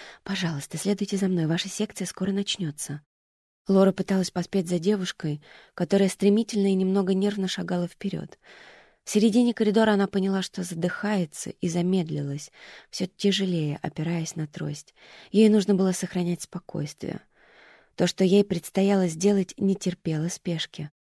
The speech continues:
«Мадам!» — почти с мольбой сказала девушка, жестом прося Лору поторопиться. «Они не начнут без меня», — сказала Лора,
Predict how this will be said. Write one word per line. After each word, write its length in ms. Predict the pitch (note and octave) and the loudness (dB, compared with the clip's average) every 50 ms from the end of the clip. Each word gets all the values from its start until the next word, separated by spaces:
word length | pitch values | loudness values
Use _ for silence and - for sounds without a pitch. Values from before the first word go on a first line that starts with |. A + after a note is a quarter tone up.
| _ _ | _ _
«Мадам!» — 760 | E3+ F#3 G3 F3+ D#3+ D#3+ F#3 G3 F3+ F3 D#3+ D3 D3 D3 - _ _ _ _ _ _ _ _ _ | -4 -2 -2 -2 -2 -2 -2 -2 -2 -4 -6 -8 -10 -12 -14 _ _ _ _ _ _ _ _ _
почти 360 | - D#3+ - - - - F3 | -6 -4 -4 -6 -6 -4 -4
с 120 | E3 - - | -4 -2 -2
мольбой 360 | E3 D#3 D#3 D3 D#3+ F3+ F3+ | -2 -2 -2 0 0 0 0
сказала 420 | F3 - - D#3+ D3 D#3 D3 D3+ | -2 -4 -6 -6 -4 -4 -4 -4
девушка, 560 | D3 C#3+ E3+ F3 D#3+ D3 - - - D3 D3 - _ _ _ - | -4 -2 -2 -2 -2 -4 -8 -10 -12 -12 -12 -12 _ _ _ -6
жестом 380 | D#3+ F3 E3+ - - D#3 D3+ | -4 -4 -4 -4 -6 -8 -8
прося 420 | D3 - D#3 D#3+ - - D#3+ D#3 D3 | -6 -6 -6 -6 -6 -4 -4 -2 -2
Лору 240 | D3+ D#3 D#3+ D#3 | -2 -2 -2 -4
поторопиться. 800 | D3 - D3 - D3+ D3 C#3+ D3 - D3 D3 - - - - D3 - _ _ _ _ _ _ _ _ _ | -6 -8 -10 -8 -8 -8 -8 -8 -10 -12 -12 -12 -14 -14 -14 -16 -16 _ _ _ _ _ _ _ _ _
«Они 240 | - D#3+ D#3 D#3 D#3 | 0 2 4 4 4
не 140 | D3+ D#3 D#3+ | 4 2 0
начнут 480 | D#3 D#3+ E3+ - - - F#3 F#3+ F3+ D#3 | 0 -2 -4 -6 -8 -6 -4 -4 -4 -4
без 240 | C#3 C#3+ C#3+ C#3+ | -4 -6 -8 -8
меня», — 440 | C#3+ C#3+ D3+ D#3 D#3 D3+ D#3 D3 - _ _ _ _ _ _ _ _ _ | -6 -8 -8 -6 -6 -8 -8 -10 -12 _ _ _ _ _ _ _ _ _
сказала 460 | - - - E3+ E3 D#3 E3+ E3 D#3+ | -20 -6 -2 0 2 2 2 2 2
Лора, 460 | D#3 D#3 D#3+ F3 G3+ G3+ F3+ D#3 C#3+ | 2 2 2 2 2 2 2 0 -2